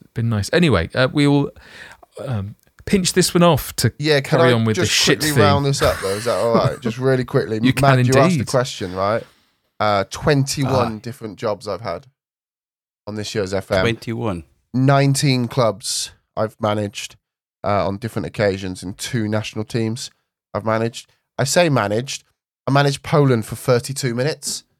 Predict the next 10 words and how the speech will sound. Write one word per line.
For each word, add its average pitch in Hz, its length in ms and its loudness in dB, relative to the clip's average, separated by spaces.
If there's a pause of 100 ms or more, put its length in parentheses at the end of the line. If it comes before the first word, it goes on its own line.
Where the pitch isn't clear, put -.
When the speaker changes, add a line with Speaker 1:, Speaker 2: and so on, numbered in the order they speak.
(320)
Speaker 2:
um, 110 340 0
in 117 180 -6
game, 123 280 0 (460)
um, 107 380 0 (240)
Speaker 1:
<laughs> - 220 -20
Speaker 2:
'cause 156 160 0
I 139 180 6
accidentally 147 760 2
hit 175 240 2 (100)
accept - 600 2